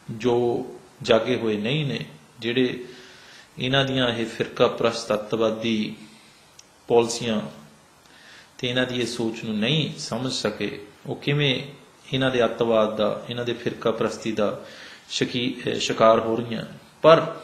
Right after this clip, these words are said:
ਇਕੱਲੇ ਇਹ ਨਹੀਂ, ਪੂਰਾ ਸਮਾਜ ਇਸ ਅੱਤਵਾਦ ਦਾ ਤੋਂ ਪ੍ਰਭਾਵਿਤ ਹੋ ਰਿਹਾ ਹੈ।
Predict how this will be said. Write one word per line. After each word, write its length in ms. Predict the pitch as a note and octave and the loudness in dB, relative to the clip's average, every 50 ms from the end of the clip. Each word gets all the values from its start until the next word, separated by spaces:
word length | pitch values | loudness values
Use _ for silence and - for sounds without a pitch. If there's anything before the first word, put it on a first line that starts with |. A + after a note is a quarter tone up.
| - - - | -18 -20 -20
ਇਕੱਲੇ 480 | - - - C#3+ E3 F3 E3+ D#3+ F3+ F#3+ | -14 0 2 2 4 4 4 6 6 4
ਇਹ 40 | D#3+ | 4
ਨਹੀਂ, 300 | C3 E3 F3 - - - - - - - - - - _ - - - - - | 2 0 -2 -4 -6 -8 -14 -18 -20 -20 -20 -20 -20 _ -20 -20 -20 -8 -2
ਪੂਰਾ 220 | A3 B3+ C#4+ B3 | 0 2 4 4
ਸਮਾਜ 840 | - - - C3+ A#2 A2+ A#2 C3+ D#3+ D#3 B2 G#2 - - - - - - - - - - - - - - - - - - - - - - - - - - - - - - - - - - - - - - - - - _ - - - - - | 2 2 -2 -4 -2 -2 2 4 4 4 2 2 -4 -6 -8 -10 -12 -18 -20 -20 -20 -20 -20 -20 -20 -20 -20 -20 -20 -20 -20 -20 -20 -20 -20 -20 -20 -20 -20 -20 -20 -20 -20 -20 -20 -20 -20 -20 -20 -20 -20 -20 -20 _ -20 -20 -20 -12 -2
ਇਸ 280 | - D#3 D#3 D3 - | 2 2 4 4 2
ਅੱਤਵਾਦ 640 | - - C#3+ C#3+ C#3 - D#3+ C#3+ C3+ C3 B2+ B2+ - | 0 4 4 2 4 4 2 4 6 6 4 4 4
ਦਾ 460 | - A#2+ A#2 G#2+ - - - - - - - - - - - - - - - D3+ - - - - - - - - - - - - - - - - - - - - | 6 6 6 6 4 2 -4 -8 -12 -16 -20 -20 -20 -20 -20 -20 -20 -18 -16 -16 -16 -16 -20 -20 -20 -20 -20 -20 -20 -20 -20 -20 -20 -20 -20 -20 -20 -20 -8 -6
ਤੋਂ 80 | C3 | -6
ਪ੍ਰਭਾਵਿਤ 500 | A#2+ - C#3+ C3+ C3 C3 B2 A2+ G#2+ A2 | -2 2 2 4 6 6 6 4 4 0
ਹੋ 220 | - - G#2+ G#2 A2 | -2 -4 -6 -4 -2
ਰਿਹਾ 160 | A2+ A2+ A2 | -2 -2 -2
ਹੈ। 160 | - - - | -2 -6 -10